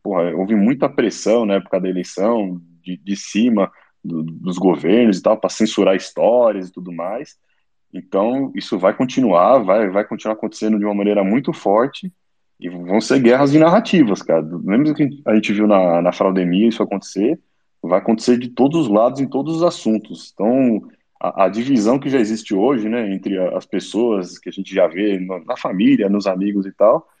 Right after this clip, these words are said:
vai ficar cada vez maior. A gente não vai mais conseguir conversar, é, entre pessoas que pensam diferente. Porque vão ser visões de mundo completamente distintas, cada um vai achar uma coisa e cada um vai achar que tá com a razão naquilo ali.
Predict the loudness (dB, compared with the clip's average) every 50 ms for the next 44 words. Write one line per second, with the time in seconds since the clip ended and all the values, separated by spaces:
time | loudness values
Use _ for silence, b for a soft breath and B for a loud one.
0 | _ _ _ _ _ -2 0 0 0 0 0 0 2 2 2 2 2 2 2 2
1 | 2 2 4 4 4 4 2 0 -2 -8 -10 -10 -10 -10 -8 -4 -4 -4 -4 -4
2 | -6 -6 -8 -8 -6 -8 -10 -12 _ _ _ -4 -2 0 2 2 0 0 0 2
3 | 4 4 6 4 4 2 -2 -10 -18 _ -16 -12 -10 -10 -10 -10 -10 -10 -8 -6
4 | -8 -8 -6 -8 -10 -10 -12 -8 -4 -4 -4 -2 -4 -6 -6 -6 -4 -4 -4 -4
5 | -4 -8 -10 -14 _ _ _ _ _ _ _ _ _ _ -12 -10 -4 -2 -2 0
6 | 0 -2 0 2 2 4 4 4 4 4 4 4 4 4 4 4 4 4 2 2
7 | 0 -2 -4 0 2 2 2 2 2 2 2 2 0 -2 -4 -8 -8 -8 -6 -2
8 | -2 0 0 0 -2 -6 -6 -8 -14 b b b b 0 0 2 2 2 2 2
9 | 2 0 0 0 -2 -4 -4 -2 -2 -4 -2 -2 -2 0 0 0 0 -2 -2 0
10 | -2 -2 -4 -4 -4 -2 0 0 -2 -2 -2 -2 -4 -4 -4 -6 -8 -6 -6 -6
11 | -6 -4 -4 -4 -4 -4 -2 -2 -2 -4 -4 -6 -8 -8 -6 -6 -4 -4 -6 -8
12 | -10